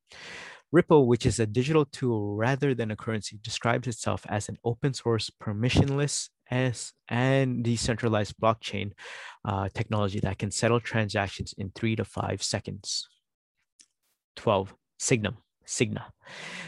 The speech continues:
The blockchain that was formerly Burst Coin is now Signum,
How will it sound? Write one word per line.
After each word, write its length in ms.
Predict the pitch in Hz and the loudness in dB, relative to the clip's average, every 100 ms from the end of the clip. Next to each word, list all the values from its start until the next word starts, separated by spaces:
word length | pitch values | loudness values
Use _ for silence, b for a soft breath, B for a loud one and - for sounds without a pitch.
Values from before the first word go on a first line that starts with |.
| B | B
The 80 | - | -2
blockchain 500 | 98 131 - - 160 | 2 2 2 2 4
that 140 | 127 110 | 6 4
was 120 | 104 | 4
formerly 440 | - 131 143 123 - | 0 0 2 0 -2
Burst 300 | 120 127 - - | 0 0 -2 -8
Coin 320 | - 104 101 110 | -8 -6 -8 -8
is 180 | 110 110 | -6 0
now 160 | 107 | 0
Signum, 440 | 104 - 104 104 | 0 -2 -2 -6